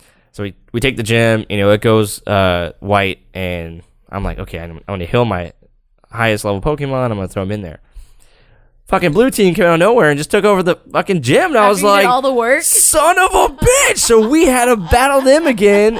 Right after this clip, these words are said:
Speaker 1: and then finally beat them and take it over. And then
Speaker 2: Garbage.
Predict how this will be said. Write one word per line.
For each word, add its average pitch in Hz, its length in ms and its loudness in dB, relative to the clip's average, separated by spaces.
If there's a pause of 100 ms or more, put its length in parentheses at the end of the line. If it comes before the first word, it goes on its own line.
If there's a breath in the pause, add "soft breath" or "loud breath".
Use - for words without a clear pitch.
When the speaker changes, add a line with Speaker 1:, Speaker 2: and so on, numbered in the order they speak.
Speaker 1:
and 196 140 2
then 196 120 2
finally 220 580 2
beat 190 280 -2
them 208 240 4
and 165 140 2
take 175 180 -2
it 170 80 2
over. 170 380 4
And 147 240 -2
then 147 300 0 (100)
Speaker 2:
Garbage. - 380 -20